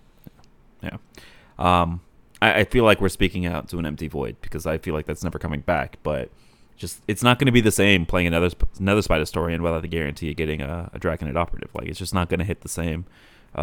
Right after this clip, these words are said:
of playing four or five of those things in a game. Um, all right. Last priest card here, uh, Shadow Word Forbid. Uh, pretty funny card if you, uh, ignore the playability of it. Uh, so this is a two mana shadow spell with tradable.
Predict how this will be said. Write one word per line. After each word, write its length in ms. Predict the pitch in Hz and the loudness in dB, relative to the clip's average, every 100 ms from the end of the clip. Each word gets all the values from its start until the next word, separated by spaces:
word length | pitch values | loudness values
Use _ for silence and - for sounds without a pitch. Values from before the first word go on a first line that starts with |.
| 76 | -4
of 200 | 71 - | -6 -6
playing 300 | 80 78 80 | -6 -4 -6
four 180 | - 76 | -4 -6
or 60 | |
five 200 | 73 76 | -4 -6
of 60 | 76 | -4
those 160 | 76 | -6
things 220 | - 73 - | -6 -8 -8
in 80 | |
a 20 | 65 | -8
game. 300 | 69 76 85 _ - - - - 117 71 | -6 -6 -10 _ -20 -20 -20 -20 -16 2
Um, 340 | 85 90 90 - | 6 6 4 6
all 80 | 123 | 8
right. 200 | 110 87 - - - - | 8 6 -4 -20 -20 4
Last 220 | 127 139 | 4 6
priest 220 | - 113 | 4 4
card 160 | 120 98 | 4 6
here, 320 | 98 98 87 - | 6 4 2 2
uh, 200 | 87 87 | 6 6
Shadow 320 | 85 - 139 | 4 4 4
Word 260 | 147 147 143 | 4 0 0
Forbid. 500 | - 117 117 110 90 - - | 0 2 4 4 0 -10 -2
Uh, 220 | 82 78 | 2 2
pretty 200 | - 269 | 4 2
funny 240 | - 156 | 4 2
card 240 | 135 90 80 | 4 2 2
if 100 | - | 2
you, 240 | 85 78 | -2 0
uh, 100 | 78 | 2
ignore 220 | 78 87 78 | 0 0 0
the 80 | |
playability 540 | 80 - 76 113 107 78 | 0 2 2 2 2 0
of 80 | 76 | -2
it. 160 | 76 - _ _ _ _ | -4 -8 _ _ _ _
Uh, 140 | 82 | 2
so 100 | 85 | 2
this 120 | 90 95 | -2 -2
is 100 | 98 | 0
a 80 | |
two 240 | 87 - 156 | 0 0 0
mana 200 | 208 202 | 2 0
shadow 280 | - 113 117 | 2 2 2
spell 360 | - 107 156 - - - | 0 0 0 -6 -20 -4
with 240 | 90 87 | -2 -2
tradable. 480 | - 87 80 67 101 | 0 0 0 -2 -4